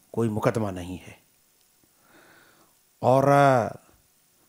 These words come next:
इसीलिए हमने उनको भारतीय जनता पार्टी में ज्वाइन किया है। आखिर मायावती जी के पास कौन सी फैक्ट्री है लगी हुई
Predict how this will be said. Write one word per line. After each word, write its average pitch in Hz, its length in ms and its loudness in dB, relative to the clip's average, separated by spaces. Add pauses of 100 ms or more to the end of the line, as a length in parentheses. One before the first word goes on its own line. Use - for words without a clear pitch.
(240)
इसीलिए 143 340 2
हमने 120 300 -2
उनको 123 260 -6
भारतीय 117 440 -4
जनता 107 300 -6
पार्टी 101 340 -10
में 120 140 -8
ज्वाइन 101 240 -6
किया 131 300 0
है। - 240 -14 (1600)
आखिर 175 600 2 (240)
मायावती 156 460 2
जी 147 140 -6
के 160 120 -2
पास 151 280 -2
कौन 151 200 2
सी 147 140 -4
फैक्ट्री 135 460 -2
है 104 340 -4 (160)
लगी 120 240 -4
हुई 107 340 -8